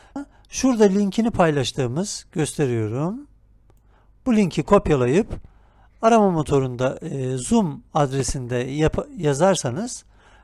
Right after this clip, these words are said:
ve parolasının da bu olduğunu bilirseniz derse katılımınızı yine sağlamış olursunuz. A-, ana durum şuradan yürüyor. Şuradaki mesajlar bölümünde sizlere iletilen mesajları takip ediyorsunuz arkadaşlar. Ya buradan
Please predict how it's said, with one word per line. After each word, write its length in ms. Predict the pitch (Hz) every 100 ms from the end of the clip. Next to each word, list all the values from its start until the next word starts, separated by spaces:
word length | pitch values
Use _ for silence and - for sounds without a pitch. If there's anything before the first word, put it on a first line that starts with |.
| -
ve 100 | 147
parolasının 720 | - 208 233 185 - 165 139
da 120 | 147
bu 140 | 185 180
olduğunu 500 | 135 120 117 113 - _ -
bilirseniz 520 | 220 156 - 135 175
derse 300 | 185 147 160
katılımınızı 600 | - 170 143 123 123 147
yine 300 | 180 143 285 - - _
sağlamış 540 | - - 202 160 127 135
olursunuz. 480 | 110 - 139 - - _ _
A-, 60 | - - _
ana 360 | - 208 277 240
durum 300 | 170 170 254 - _ _
şuradan 560 | - - 240 202 170 147 _ -
yürüyor. 540 | 135 120 117 185 285 - _ _
Şuradaki 420 | - 285 240 214 208
mesajlar 600 | 196 220 208 196 226 190
bölümünde 400 | 165 139 127 127
sizlere 480 | - 208 165 143
iletilen 460 | 196 214 190 147 135
mesajları 520 | 196 175 160 131 156
takip 360 | - 208 190 175
ediyorsunuz 400 | 135 120 139 120
arkadaşlar. 500 | 117 123 120 135 127 - - - -
Ya 160 | 214
buradan 480 | 214 165 143 175 269